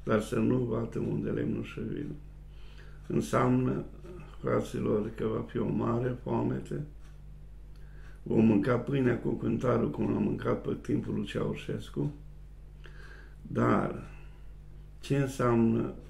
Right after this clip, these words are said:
cei care să nu batem unde lemnul și vinul? Unde lemnul reprezintă pe cei ce-și botezați de Domnul cu Duhul Sfânt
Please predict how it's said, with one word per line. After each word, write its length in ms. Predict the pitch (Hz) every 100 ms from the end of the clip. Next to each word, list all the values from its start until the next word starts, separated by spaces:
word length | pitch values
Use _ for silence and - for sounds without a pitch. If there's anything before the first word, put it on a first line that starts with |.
| - -
cei 540 | - 113 117 120 120 -
care 500 | 110 104 101 98 - - - - - - - -
să 80 | 101
nu 160 | 107
batem 420 | 98 104 - -
unde 220 | - - -
lemnul 340 | - - 71
și 160 | - -
vinul? 380 | - - - - - - - - -
Unde 320 | 104 101 107
lemnul 400 | 113 131 135 131
reprezintă 640 | 120 - 110 123 127 -
pe 220 | - 117
cei 180 | 98 131
ce-și 200 | 120 123
botezați 680 | 110 110 - 110 120 117 104
de 80 | 107
Domnul 400 | 127 117 107 -
cu 140 | 117
Duhul 320 | - 104 101
Sfânt 520 | - - 123 139 151